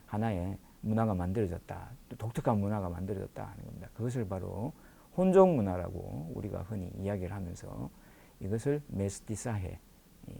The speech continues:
잡종, 혼종의 특징이라고 이렇게 표현을 하고 있습니다. 자, 짧은 시간 내에 오늘 그 라틴 아메리카 문화에 대해 가지고, 어, 간단하게 종교와 그다음에 죽음의 관, 죽음관에 대해 가지고 한번 이야기를 해봤는데요.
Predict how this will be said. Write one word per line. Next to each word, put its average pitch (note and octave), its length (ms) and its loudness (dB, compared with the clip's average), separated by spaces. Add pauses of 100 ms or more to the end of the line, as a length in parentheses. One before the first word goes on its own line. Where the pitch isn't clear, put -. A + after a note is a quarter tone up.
잡종, G#2+ 640 -4
혼종의 A2+ 600 2
특징이라고 G#2+ 760 -4
이렇게 G#2+ 240 -8
표현을 A2+ 380 -2
하고 G#2 140 0
있습니다. G#2 360 -8 (840)
자, - 100 2
짧은 A3 300 10
시간 F3+ 280 10
내에 D#3 220 10
오늘 C#3 420 8
그 G#2 640 2
라틴 A2 300 2
아메리카 A#2+ 320 2
문화에 A2 300 2
대해 F#2+ 140 -2
가지고, G2+ 560 -2
어, F#2 520 -4
간단하게 B2+ 720 2 (160)
종교와 A#2 720 6 (360)
그다음에 F2+ 640 -4 (320)
죽음의 A#2+ 440 2
관, F2 260 -4 (300)
죽음관에 F#2 580 -4
대해 F#2+ 140 -6
가지고 G#2+ 520 -8
한번 G2 280 -8
이야기를 F#2+ 280 -4
해봤는데요. F#2+ 580 -6